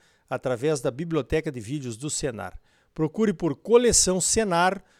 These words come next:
no site da C N A, a nossa Confederação de Agricultura e Pecuária do Brasil. Além dos vídeos, é possível acessar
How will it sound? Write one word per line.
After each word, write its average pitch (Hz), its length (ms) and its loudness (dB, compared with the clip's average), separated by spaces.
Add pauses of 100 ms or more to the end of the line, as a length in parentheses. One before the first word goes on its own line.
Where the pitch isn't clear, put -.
(140)
no 202 180 -2
site 170 480 2
da 165 140 -2
C - 300 0 (180)
N 190 180 -2
A, 147 160 2 (380)
a 117 60 -2
nossa 117 320 -2
Confederação 151 600 -2
de 160 80 -2
Agricultura 147 460 -4
e 156 40 -6
Pecuária 139 340 0
do 131 180 -4
Brasil. 120 520 -2 (240)
Além 123 300 -2
dos 160 220 -4
vídeos, 185 360 -4
é 196 80 0
possível 190 480 -4
acessar 175 680 2